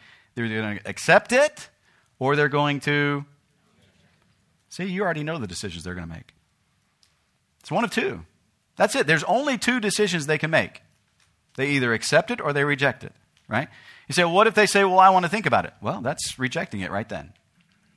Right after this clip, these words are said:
They're rejecting it. They haven't accepted it. They're rejecting it. Now, hopefully later on they will accept it, but they've rejected it. That's it. They're gonna either accept it or reject it.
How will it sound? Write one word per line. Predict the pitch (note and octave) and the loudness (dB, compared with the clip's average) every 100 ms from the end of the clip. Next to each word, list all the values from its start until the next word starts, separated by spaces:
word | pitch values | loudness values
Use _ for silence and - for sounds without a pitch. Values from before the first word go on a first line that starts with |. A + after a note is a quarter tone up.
| _ - | _ -10
They're | C3 | -6
rejecting | D#3+ - F2 | -4 -6 -8
it. | - | -4
They | F#2+ | 0
haven't | G#2+ D#3 | 0 0
accepted | - D#3 B2+ | -4 -4 -4
it. | B2+ - | -6 -4
They're | C#3 | -6
rejecting | D#3+ - - E2+ | -4 -8 -8 -14
it. | - _ _ _ _ | -16 _ _ _ _
Now, | D#3+ D#3 A2+ - | 4 4 4 0
hopefully | G#3+ E3+ E3+ | 0 0 0
later | D#3 D#3+ D3 | 2 2 2
on | B3+ F#3+ | 2 2
they | C#3+ | 2
will | C3+ B3 | 2 -2
accept | C4 - A#2 - | -2 0 0 0
it, | A3+ _ | -6 _
but | A#2+ A#2+ - _ _ _ _ _ | 0 0 -2 _ _ _ _ _
they've | G2+ | -10
rejected | A2 F3+ - G2 | -8 -8 -12 -14
it. | E2 _ _ _ _ _ _ _ _ _ _ _ _ _ _ _ _ _ _ _ _ _ _ _ _ | -18 _ _ _ _ _ _ _ _ _ _ _ _ _ _ _ _ _ _ _ _ _ _ _ _
That's | A2+ - | -8 -8
it. | - - - | -8 -12 -6
They're | C#3 | -2
gonna | D3+ | -2
either | C#3+ C3 A#2+ | 0 0 0
accept | - D#3 - | 2 -2 0
it | |
or | G#3+ | -6
reject | G3+ G3 - - | -6 -8 -10 -12
it. | - | -20